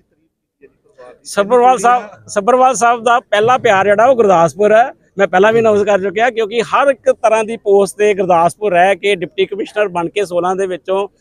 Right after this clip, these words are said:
ਫਿਰ ਜਾ ਕੇ ਅਸੀਂ ਉਦੋਂ ਵੀ ਪ੍ਰਾਰਥਨਾ ਕੀਤੀ ਸੀ ਜਲਦੀ ਜਲਦੀ ਕਮਿਸ਼ਨਰ ਬਣ ਕੇ ਗੁਰਦਾਸਪੁਰ ਆਓ ਤੇ ਫਿਰ ਤੁਸੀਂ ਆ ਕੇ ਇਸ ਫੰਕਸ਼ਨ 'ਚ ਆਓ। ਅੱਜ ਸਾਡਾ ਪ੍ਰਣ ਵੀ ਪੂਰਾ ਹੋ ਗਿਆ ਤਾਂ ਅਸੀਂ, ਅਹ, ਇਹਨਾਂ ਨੂੰ ਬਹੁਤ ਆਪਣੀਆਂ ਬੈਸਟ ਵਿਸ਼ੇਸ ਦਿੰਦੇ ਹਾਂ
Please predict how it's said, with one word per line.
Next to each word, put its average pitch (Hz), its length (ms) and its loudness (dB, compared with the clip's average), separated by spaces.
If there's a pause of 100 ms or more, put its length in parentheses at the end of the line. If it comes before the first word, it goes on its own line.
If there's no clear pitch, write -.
(240)
ਫਿਰ 254 200 2
ਜਾ 220 260 0
ਕੇ 202 140 0
ਅਸੀਂ 196 120 0
ਉਦੋਂ 208 180 2
ਵੀ 262 60 0
ਪ੍ਰਾਰਥਨਾ 226 360 0
ਕੀਤੀ 208 280 -4
ਸੀ 233 120 0
ਜਲਦੀ 202 260 0
ਜਲਦੀ 214 240 0
ਕਮਿਸ਼ਨਰ 202 380 -4
ਬਣ 190 200 -4
ਕੇ 208 240 -2 (340)
ਗੁਰਦਾਸਪੁਰ 190 520 0
ਆਓ 220 240 2
ਤੇ 220 100 -6
ਫਿਰ 196 300 -2
ਤੁਸੀਂ 208 320 -2
ਆ 185 160 0
ਕੇ 196 140 -8
ਇਸ 190 200 -6
ਫੰਕਸ਼ਨ 170 380 -8
'ਚ 170 80 -8
ਆਓ। 196 280 0 (300)
ਅੱਜ 175 100 -6
ਸਾਡਾ 180 220 0
ਪ੍ਰਣ 160 280 -4
ਵੀ 185 100 -2
ਪੂਰਾ 196 300 0
ਹੋ 196 120 0
ਗਿਆ 190 300 -4 (360)
ਤਾਂ 170 120 -4
ਅਸੀਂ, 185 420 -2
ਅਹ, - 240 -16 (400)
ਇਹਨਾਂ 160 180 -6
ਨੂੰ 160 140 -6
ਬਹੁਤ 180 400 2
ਆਪਣੀਆਂ 180 600 0
ਬੈਸਟ 175 320 -4
ਵਿਸ਼ੇਸ 175 260 -6
ਦਿੰਦੇ 196 280 0
ਹਾਂ 202 120 -6